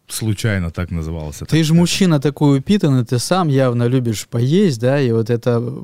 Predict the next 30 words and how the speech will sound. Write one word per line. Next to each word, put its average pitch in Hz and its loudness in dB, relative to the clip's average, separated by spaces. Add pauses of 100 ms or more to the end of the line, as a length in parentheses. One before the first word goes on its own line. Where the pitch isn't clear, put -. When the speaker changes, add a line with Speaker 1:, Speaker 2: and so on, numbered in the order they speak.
(120)
Speaker 2:
история 139 0
про 139 -2
то, 147 0
что 123 -4
чё 156 0
сам 156 0
люблю, 190 2 (280)
Speaker 1:
Ну 90 -4
Speaker 2:
чё 160 2
Speaker 1:
да, 160 2
Speaker 2:
сам 151 0
ем, 185 4
Speaker 1:
да. - -4
Speaker 2:
то 147 4
и 147 2
предлагаю, 143 0
да? 127 0
Speaker 1:
Да. 90 -8 (1300)
Speaker 2:
Так, 113 -2
а 139 2
этот 143 -2
проект, 123 -2
э, 110 -10
сколько 127 -4
он 107 -6
просуществовал? 110 -10 (480)
Speaker 1:
Да 104 -4
буквально 95 -4
несколько 92 -8
месяцев, - -12